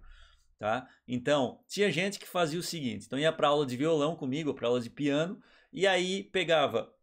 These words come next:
e estudava. É, eu falava o seguinte: ó, "Você tem que estudar uma hora por dia no mínimo esse assunto pra que semana que vem você esteja pronto pra próxima matéria."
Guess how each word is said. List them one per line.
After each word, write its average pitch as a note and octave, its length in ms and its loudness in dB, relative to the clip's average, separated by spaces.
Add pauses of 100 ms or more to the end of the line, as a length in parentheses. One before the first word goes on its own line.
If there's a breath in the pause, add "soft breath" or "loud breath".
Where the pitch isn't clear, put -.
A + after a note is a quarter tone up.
(120)
e C#3+ 80 -4
estudava. C3 800 0 (880)
É, A#2+ 600 2
eu C#3+ 100 2
falava D#3+ 300 2
o D#3 60 -8
seguinte: C#3 300 -4
ó, G#2+ 60 -4
"Você G#2+ 220 -8
tem D#3 180 -4
que D#3 60 -10
estudar C#3+ 500 -2
uma G3 320 -2
hora D#3+ 240 2
por E3 220 -10
dia C3 240 -4
no E3+ 120 -6
mínimo D3+ 400 -2
esse D3+ 160 -6
assunto C#3 440 -8
pra C#3 120 -6
que C#3+ 120 -12
semana C#3 320 -4
que C#3 100 -16
vem B2+ 140 -4
você B2+ 180 -8
esteja C3+ 340 -4
pronto C3 300 -6
pra C3 160 -4
próxima C3 480 -4
matéria." A2+ 500 -4